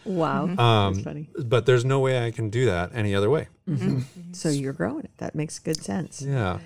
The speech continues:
Speaker 1: And this is a really yummy wine.
Speaker 3: So this one was really silly. Um, so we brought in, uh, ten tons of Malbec, put it into,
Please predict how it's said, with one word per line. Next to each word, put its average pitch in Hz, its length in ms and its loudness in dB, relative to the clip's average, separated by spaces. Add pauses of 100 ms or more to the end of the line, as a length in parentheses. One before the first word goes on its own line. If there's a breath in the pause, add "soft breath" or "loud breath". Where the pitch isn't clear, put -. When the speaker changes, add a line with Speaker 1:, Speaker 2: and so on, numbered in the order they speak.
(100)
Speaker 1:
And 175 140 4
this 320 140 2
is 160 120 0
a 135 120 2
really 160 320 2
yummy 139 260 2
wine. 170 600 -4
Speaker 3:
So - 500 0
this 143 260 4
one 233 160 0
was 120 140 2
really 120 280 2
silly. 113 480 4
Um, 101 340 -2
so 113 240 4
we 120 160 2
brought 120 280 4
in, 110 360 0 (480 soft breath)
uh, 98 460 0 (600)
ten 131 220 0
tons 127 260 0
of 131 60 -2
Malbec, 90 440 -6 (220)
put 107 120 0
it 104 80 2
into, 110 420 0